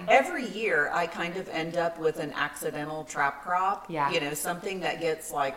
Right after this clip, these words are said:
Speaker 1: really bad with bugs, and I'm like, "You know what? It's
Speaker 2: That's
Speaker 1: in the middle of
Speaker 2: okay.
Speaker 1: my garden. It's okay. I'm just gonna leave it because the bugs are happy there."
Speaker 2: Right.
Speaker 1: Um,
Speaker 2: And
Speaker 1: it's
Speaker 2: you're getting fruit from somewhere else.
Speaker 1: Exactly.
Speaker 2: Yeah.
Speaker 1: So, um, you know, that's okay.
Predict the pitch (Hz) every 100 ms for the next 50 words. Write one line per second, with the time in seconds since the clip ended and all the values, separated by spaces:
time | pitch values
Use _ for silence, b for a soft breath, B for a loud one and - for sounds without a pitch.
0 | 139 147 160 160 165 160 151 151 147 165
1 | 151 156 160 160 160 151 156 156 190 190
2 | 190 202 220 190 185 175 175 180 190 190
3 | 185 190 202 220 220 240 247 208 202 208
4 | 214 226 - 170 185 190 - 202 170 202
5 | 254 202 175 185 185 202 196 185 180 190
6 | 202 185 175 170 190 147 139 131 110 110
7 | - 170 160 151 B B B - 165 151
8 | 147 185 185 196 185 185 190 180 190 180
9 | - 170 - 160 156 143 135 139 - 220
10 | 226 247 240 277 - 151 131 170 156 190
11 | 180 170 170 170 185 170 165 165 165 180
12 | 175 170 180 196 247 240 220 202 240 -